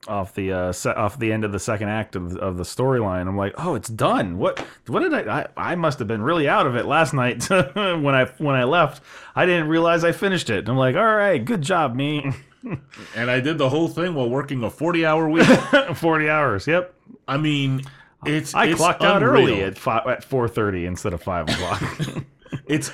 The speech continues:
Speaker 1: I had a ki-,
Speaker 2: unreal.
Speaker 1: I had a kid's baseball game to go to. <laughs>
Speaker 2: Now, I will, I will one hundred percent retract, and I'm,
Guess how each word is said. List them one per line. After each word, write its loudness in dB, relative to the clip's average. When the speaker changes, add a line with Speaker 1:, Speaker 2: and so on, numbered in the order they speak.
Speaker 1:
I 2
had 4
a 4
ki-, -2
Speaker 2:
unreal. 0
Speaker 1:
I 2
had 2
a 0
kid's -4
baseball 0
game -6
to -8
go -6
to. -10
<laughs> -20
Speaker 2:
Now, 2
I 4
will, 4
I 2
will 0
one 0
hundred -2
percent -4
retract, -4
and -2
I'm, -4